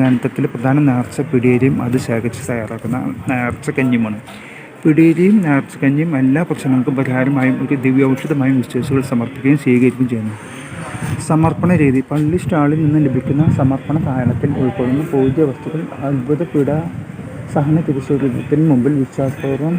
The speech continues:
സമർപ്പിച്ച് പ്രാർത്ഥിക്കുന്ന ശേഷം പിടിയേരി കിഴി താലത്തോടൊപ്പം കർത്താവിൻ്റെ തിരുസ്വരൂപത്തിന് ഇടതുവശത്തുമുള്ള സ്റ്റാൻഡിൽ വയ്ക്കുക. ശേഷം താലത്തിൽ ലഭിച്ച ഒരു പിടിയേരി അടങ്ങുന്ന ടിന്നും എണ്ണയും ഒപ്പമുള്ള പ്രാർത്ഥനയും കർത്താവിൻ്റെ കൃപയുടെ അടയാളമായി നിങ്ങളുടെ വീടുകളിലേക്ക്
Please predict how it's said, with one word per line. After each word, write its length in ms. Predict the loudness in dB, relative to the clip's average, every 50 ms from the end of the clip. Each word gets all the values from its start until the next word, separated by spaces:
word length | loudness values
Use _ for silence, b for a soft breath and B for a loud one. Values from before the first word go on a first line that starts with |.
| -2 -2
സമർപ്പിച്ച് 480 | -2 0 0 -2 -4 -6 -8 -6 -6 -4 -4
പ്രാർത്ഥിക്കുന്ന 520 | -2 -2 -2 -4 -4 -6 -6 -4 -2 -2 -2 -2
ശേഷം 280 | -4 -6 -6 -6 -6 -6 -6 -8 -12 -14 -16 -16 -18 -18 -20 -18 -2 4
പിടിയേരി 420 | 6 6 8 8 8 6 6 4 2 -4 -6 -20 -8 0 4
കിഴി 200 | 4 6 6 6 4 0 -4 -8 -4 0
താലത്തോടൊപ്പം 640 | 0 2 2 2 2 2 2 2 2 2 2 2 2 2
കർത്താവിൻ്റെ 420 | 0 -2 -4 -4 -2 0 0 0 0
തിരുസ്വരൂപത്തിന് 840 | 0 -2 -2 -2 -2 0 0 0 2 2 2 2 2 2 2 4 4 4 4 0
ഇടതുവശത്തുമുള്ള 600 | -2 0 0 0 0 0 0 2 2 4 4 2 0 -2
സ്റ്റാൻഡിൽ 320 | -4 -2 0 0 2 2 0
വയ്ക്കുക. 240 | 0 0 -2 -4 -6 -6 -8 -8 -6
ശേഷം 300 | -4 -4 -2 0 -2 -2 -2 -4 -10 B B B B B B B -2 0
താലത്തിൽ 380 | 2 4 4 4 2 2 2 2 2
ലഭിച്ച 240 | 2 2 0 -4 -2 -2 -2 -2
ഒരു 100 | -2 -4 -2 0
പിടിയേരി 360 | 2 2 4 4 2 2 0 -2 -2
അടങ്ങുന്ന 300 | -2 0 0 2 2 2 0 2
ടിന്നും 300 | 2 2 2 2 2 2 0 0 0
എണ്ണയും 300 | 0 2 2 2 2 0 0 -2
ഒപ്പമുള്ള 320 | -4 -2 2 2 4 2 2 2
പ്രാർത്ഥനയും 480 | 0 0 0 0 0 2 4 4 4 4 2
കർത്താവിൻ്റെ 500 | -2 -2 -2 -2 -2 0 0 -2 -2 -4 -6 -10 -14 -14 -14 -12 -8
കൃപയുടെ 340 | -4 0 2 2 2 2 0 -2 0
അടയാളമായി 480 | 0 2 2 2 2 2 2 2 2 0 0
നിങ്ങളുടെ 260 | 2 2 2 2 2 2
വീടുകളിലേക്ക് 540 | 2 4 4 4 2 2 2 0 0 0